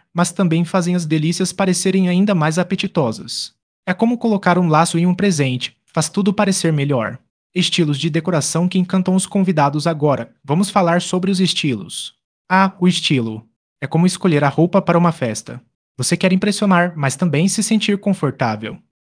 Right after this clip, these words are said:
Aqui estão alguns estilos que sempre fazem sucesso. Um. Rústico, com madeira e elementos naturais, traz uma sensação acolhedora. É como um abraço quentinho. Dois. Chic, cores neutras e detalhes em dourado ou prata. Perfeito para aqueles que amam brilhar.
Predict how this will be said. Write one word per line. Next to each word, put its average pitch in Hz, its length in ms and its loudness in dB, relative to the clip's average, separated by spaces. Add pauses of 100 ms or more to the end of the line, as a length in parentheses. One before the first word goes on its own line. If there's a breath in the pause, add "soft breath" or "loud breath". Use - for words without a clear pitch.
Aqui 175 240 0
estão 190 260 2
alguns 160 360 2
estilos 185 420 2
que 196 140 0
sempre 185 340 0
fazem 180 260 4
sucesso. 160 640 -2 (120)
Um. 113 200 -4 (400)
Rústico, 208 500 -2
com - 100 -2
madeira 180 360 4
e 185 80 4
elementos 185 420 4
naturais, 175 680 0
traz 170 260 2
uma 185 140 4
sensação 175 560 0
acolhedora. 156 720 0 (360)
É 160 60 -2
como 175 220 2
um 185 80 4
abraço 143 400 2
quentinho. 123 600 -4 (340)
Dois. 139 440 2 (280)
Chic, 127 280 0 (160)
cores 202 260 2
neutras 190 420 0
e 165 60 -2
detalhes 147 480 0
em 165 80 0
dourado 156 540 2
ou 185 120 2
prata. 123 580 -4 (360)
Perfeito 170 420 2
para 185 200 2
aqueles 170 320 0
que 190 100 2
amam 196 200 6
brilhar. 151 540 0